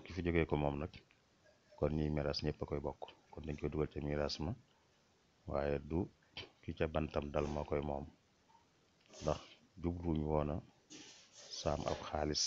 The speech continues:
ay yére lañ doon saam. Waaye nag ñu s-, ñu gisee ca xaalis boo xam ne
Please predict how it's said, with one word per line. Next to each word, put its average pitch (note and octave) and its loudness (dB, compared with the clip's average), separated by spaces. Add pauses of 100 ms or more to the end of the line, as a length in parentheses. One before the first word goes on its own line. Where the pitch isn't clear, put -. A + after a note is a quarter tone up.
ay D#2 0
yére F2 2
lañ D#2 0
doon C#2+ -4
saam. C#2 -2 (1080)
Waaye C#2+ -4
nag D2 -2
ñu D2+ -2
s-, - -4 (100)
ñu D#2 -2
gisee E2 4
ca D2+ 4 (580)
xaalis D2+ 0
boo D#2 0
xam D2+ -2
ne D2+ -4